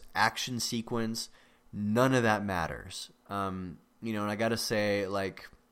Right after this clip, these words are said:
Lee Child's book, Jack Reacher books, they're exciting, and I've, I've read three of them, even though, uh, um, no, I've read four of them,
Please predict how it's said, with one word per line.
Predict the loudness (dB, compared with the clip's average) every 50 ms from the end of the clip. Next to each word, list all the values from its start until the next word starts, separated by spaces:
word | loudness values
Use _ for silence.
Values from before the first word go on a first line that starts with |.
| _ _ _ _ _ -18 -6 -4
Lee | -2 -2 -2
Child's | 0 2 4 6 6 4 4 2
book, | 0 0 0 0 0
Jack | 0 0 0 0 0 0
Reacher | -2 -2 -2 -2 -4 -4 0
books, | 2 2 2 2 0 -6 -10 -10 -12 _ _ _ _ _ _ _ -20 -20 _ _ _ -20 -20 -20 -20 -20 _ -20 -6 0
they're | 2 2 2
exciting, | 2 2 0 2 4 4 4 4 2 0 -2 -2 -4 -6 -8 -10 -16 _ _ _ _ _ _ -6
and | -2 0
I've, | 0 0 -2 -4 -6 -8 -6 -4
I've | -4 -2 -2
read | 0 0 0 0 0
three | -4 -8 -6 -4 0 2 2 2
of | 2 0
them, | -2 -6 -6 -8 -8 -10 -12 -16 _ -8
even | -8 -6 -4 -4 -2 -2
though, | -2 0 0 0 -2 -2 -4 -8 -10 -12 -10 -6
uh, | -4 -2 -2 -2 -2 -4 -4 -6 -6 -6
um, | -6 -6 -6 -6 -6 -8 -8 -10 -12 -12 -10 -4
no, | -2 0
I've | 0 2
read | 2 0 0 -2
four | -4 -4 0 4 4 4 4
of | 4 2
them, | -2 -4 -4 -6 -8